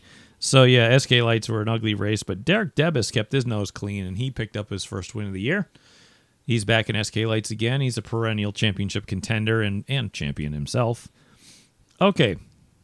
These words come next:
so I have a bone to pick with Stafford, and I think S-,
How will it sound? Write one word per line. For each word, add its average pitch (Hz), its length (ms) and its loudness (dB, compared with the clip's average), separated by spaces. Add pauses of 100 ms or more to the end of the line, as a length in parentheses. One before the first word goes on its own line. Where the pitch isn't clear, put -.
(120)
so 143 400 4
I 208 140 2
have 240 100 2
a 170 100 2
bone 123 280 4
to 110 80 0
pick 110 260 0
with 98 140 -4
Stafford, 101 520 -4
and 104 80 -6
I 95 40 -6
think 95 180 -8
S-, - 160 -6